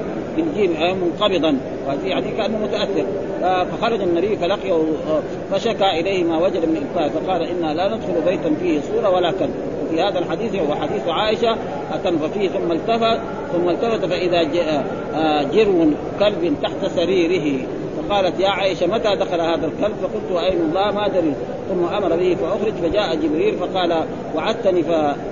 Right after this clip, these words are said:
فجلست لك فلم تأتي. فقال منعني الكلب الذي كان في بيتك. وفي حديث ميمونة فظل يومه على ذلك ثم وقع في نفسه جرو كلب، آه، آه، وقع في نفسه جرو كلب فأمر به فأخرج ثم أخذ بيده، أخذ بي-، بيده ماء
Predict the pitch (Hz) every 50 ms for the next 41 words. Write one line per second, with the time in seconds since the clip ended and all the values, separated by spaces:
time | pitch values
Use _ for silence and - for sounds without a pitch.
0 | - - 147 151 143 165 165 208 - - - 180 190 226 226 233 208 202 190 185
1 | 180 160 190 160 156 - 151 143 - 175 196 185 170 165 180 208 208 175 170 170
2 | 151 139 - 214 190 160 165 165 143 156 156 - - 202 196 208 202 190 196 175
3 | 160 165 147 - 139 131 - - - 165 - - 165 185 208 208 190 165 156 156
4 | 151 175 208 202 185 156 165 156 185 190 180 165 165 185 190 170 165 165 147 143
5 | 147 151 147 139 185 196 214 220 233 220 - - - - - - 185 185 180 180
6 | 190 233 - 190 185 180 160 175 170 170 208 202 - 196 170 156 147 185 180 170
7 | 156 143 147 190 196 196 196 202 185 175 151 - - - - - - 139 143 151
8 | 143 135 - - - - - - - - - 143 156 139 - - 170 165 160 156
9 | 151 185 196 - 160 - 175 165 170 165 156 151 165 165 151 143 160 185 208 208
10 | 208 165 180 196 180 165 165 156 185 214 220 202 - - 160 180 - 160 143 127
11 | - - - - - 160 165 370 349 214 208 - - 175 156 156 160 190 190 165
12 | 320 156 160 151 - 156 143 - - - - 180 190 - 185 160 165 151 156 156
13 | 151 147 - 127 143 165 190 180 160 156 156 151 151 190 208 196 196 202